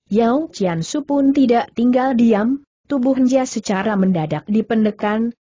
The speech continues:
kedua lengannya direntangkan sambil menindak setengah langkah dan menempatkan dirinya di tengah dadanya musuh yang melengkung seperti gendewa itu, sedangkan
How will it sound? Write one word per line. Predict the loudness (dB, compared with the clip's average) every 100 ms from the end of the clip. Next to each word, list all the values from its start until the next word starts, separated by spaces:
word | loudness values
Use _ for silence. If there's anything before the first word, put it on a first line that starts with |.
| -2
kedua | 0 2 2 2 0
lengannya | 0 0 0 0 0
direntangkan | 0 0 0 -2 -2 -2 -4 -4
sambil | -4 -2 0 0 0
menindak | 0 0 0 -2 -4 -6
setengah | -6 -2 -2 -2 -4
langkah | -4 -2 -2 -2
dan | -2 -2 -2
menempatkan | 0 0 -2 -2 -6 -4 -2 0
dirinya | 2 2 2 2 0
di | 0 0
tengah | 0 -2 -2 -2
dadanya | -2 0 0 0 -2 0
musuh | 0 0 -2 -2
yang | 0 -2 0
melengkung | -2 -2 -2 -4
seperti | -6 -8 -4 -2
gendewa | 0 2 2 0 -2
itu, | -4 -2 -2 -2 -6 _
sedangkan | -4 -2 0 -2 -2